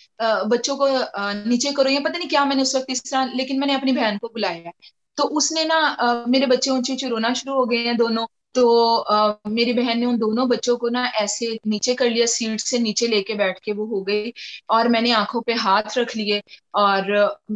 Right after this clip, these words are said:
मुझे समझ नहीं आई कि क्या हो रहा है। उसके बाद ना मुझे इतना आवाज आई, अ, अ, यानी कि ना मार देंगा, कुछ इस तरह मुझे समझ आई, अ, ये उसने ऐसा कुछ कहा। अच्छा, तो मैंने आंखों पे हाथ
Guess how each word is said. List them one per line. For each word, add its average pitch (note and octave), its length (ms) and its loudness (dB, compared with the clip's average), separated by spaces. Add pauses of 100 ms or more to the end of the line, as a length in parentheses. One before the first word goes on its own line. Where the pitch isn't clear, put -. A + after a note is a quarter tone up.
(140)
मुझे G#3+ 200 0
समझ G#3+ 360 0
नहीं A#3 140 0
आई A3+ 100 -2
कि A#3 120 -4
क्या A3 220 0
हो G#3 340 -4
रहा F3+ 140 -4
है। F3+ 120 -6
उसके C4 260 -4
बाद C4+ 280 2
ना C#4 140 0
मुझे B3 400 -2
इतना A#3+ 300 -4
आवाज G#3+ 460 0
आई, A3+ 220 0 (360)
अ, G#3 60 -2 (920)
अ, F#3 560 -2
यानी A3+ 280 2
कि C4+ 80 0
ना C4+ 280 0 (120)
मार B3+ 320 6
देंगा, G#3 300 -4
कुछ C4+ 340 -8
इस C#4 180 -4
तरह D4+ 240 2
मुझे C4 240 2
समझ B3 380 2
आई, A3+ 280 0 (300)
अ, G#3+ 160 2 (360)
ये C4 300 4
उसने A#3 340 -2
ऐसा G3+ 260 -2
कुछ G3+ 200 -8
कहा। F3 340 -6 (520)
अच्छा, A3 400 0
तो C4+ 140 2
मैंने C4+ 320 4 (220)
आंखों A#3+ 300 0
पे C#4 100 2
हाथ A3+ 240 2